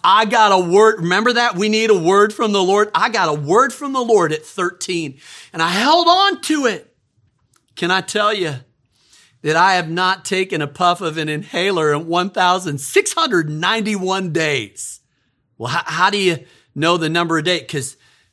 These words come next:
I count them, because it's so miraculous to me. I can't even believe it. God healed my lungs. After forty years of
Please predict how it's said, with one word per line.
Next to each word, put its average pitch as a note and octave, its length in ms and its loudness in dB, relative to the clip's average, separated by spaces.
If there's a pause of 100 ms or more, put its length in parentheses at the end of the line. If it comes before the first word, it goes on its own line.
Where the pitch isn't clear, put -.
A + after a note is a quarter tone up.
(120)
I D#3+ 140 -2
count F#3 540 -4
them, B2 180 -4
because D3 460 -6
it's D#3+ 180 -4
so G#3 300 0
miraculous D#3+ 840 -2
to - 100 -8
me. D#3 160 -2
I D3+ 80 -2
can't F3+ 300 -6
even F3 160 -4
believe F3 320 -2
it. C3+ 160 -4
God F#3 300 2 (260)
healed C#4 800 -4 (340)
my G3+ 260 0
lungs. G#3+ 460 2
After G3+ 320 2
forty C#4 400 -2
years B3 480 -4
of F#3+ 180 -2